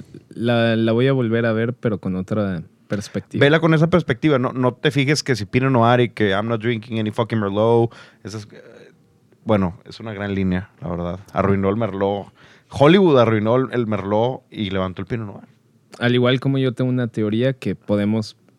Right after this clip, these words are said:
Speaker 1: profundizar en otro episodio, pero tengo la teoría de que la razón por la que la gente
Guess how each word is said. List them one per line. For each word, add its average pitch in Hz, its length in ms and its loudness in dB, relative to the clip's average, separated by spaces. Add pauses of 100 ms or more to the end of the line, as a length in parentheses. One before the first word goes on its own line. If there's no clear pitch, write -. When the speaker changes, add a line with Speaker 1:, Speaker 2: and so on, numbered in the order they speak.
(400)
Speaker 1:
profundizar 107 880 -6 (320)
en 107 120 -2
otro 104 220 -2
episodio, 117 500 -2 (540)
pero 113 140 -8
tengo 117 240 -8
la 117 160 -4
teoría 113 400 2
de 110 160 0
que 90 580 -4
la 104 200 -4
razón 107 360 -4
por 120 160 -4
la 113 120 0
que - 120 -10
la 90 140 -10
gente 113 480 -4